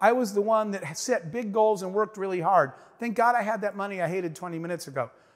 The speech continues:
Because you know what I did? I said, "It's me. I will help those women. There is no they." And I called the news station.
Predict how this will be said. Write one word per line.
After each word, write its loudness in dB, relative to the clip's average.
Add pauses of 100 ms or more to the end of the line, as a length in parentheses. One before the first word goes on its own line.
Because 2
you -4
know 4
what 2
I -2
did? 2 (240)
I 0
said, 0
"It's -4
me. -2 (200)
I 10
will 4
help -2
those -6
women. -6 (200)
There 2
is 0
no 4
they." 0 (460)
And 4
I 6
called 8
the 2
news 0
station. 0